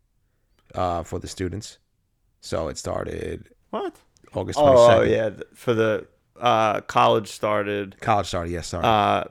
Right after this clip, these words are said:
Speaker 2: K to twelve starts next week. It
Speaker 1: Something like
Speaker 2: depends.
Speaker 1: that, yeah.
Speaker 2: But yeah, traffic's getting bad.
Speaker 1: Yeah, so class started at, at school, at the university. So,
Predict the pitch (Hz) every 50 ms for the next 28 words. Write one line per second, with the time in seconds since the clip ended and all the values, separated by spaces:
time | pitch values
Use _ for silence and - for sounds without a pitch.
0 | _ _ _ _ - - 135 123 110 107 - - - 110 104 104 104 101 - -
1 | - - - 101 104 101 - - - - - - - - - - - - - -
2 | - _ - 98 101 104 104 104 101 104 101 98 101 - - - - - 110 110
3 | 120 127 135 - _ - _ _ _ _ _ - - 127 113 120 107 - 101 95
4 | 95 95 82 - - 90 82 82 - _ _ _ _ _ _ _ _ _ _ -
5 | 120 117 101 95 92 - - 113 113 117 - - - - - 107 - - - -
6 | 69 65 64 65 - _ _ _ _ _ _ _ _ _ _ _ _ _ _ -
7 | - - - - 85 80 - 101 104 98 - - 92 87 90 85 87 87 85 87
8 | 87 82 - - - 90 87 - - - - - 95 87 92 101 104 _ _ _
9 | _ _ _ _ _ _ _ - - 92 92 90 87 90 90 92 - - - 101
10 | 104 - - 95 90 90 85 82